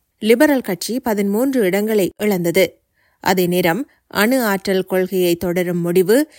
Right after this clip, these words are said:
regional Australia Future Fund மற்றும் சூப்பர் மார்க்கெட்டுகள் தொடர்பிலான அதிகாரம்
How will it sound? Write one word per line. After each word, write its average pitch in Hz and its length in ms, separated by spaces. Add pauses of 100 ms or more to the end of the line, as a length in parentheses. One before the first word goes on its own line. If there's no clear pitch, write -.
(180)
regional 277 500
Australia 190 760
Future 180 420
Fund 180 260 (280)
மற்றும் 240 540
சூப்பர் 294 400
மார்க்கெட்டுகள் 202 640
தொடர்பிலான 185 480
அதிகாரம் 180 640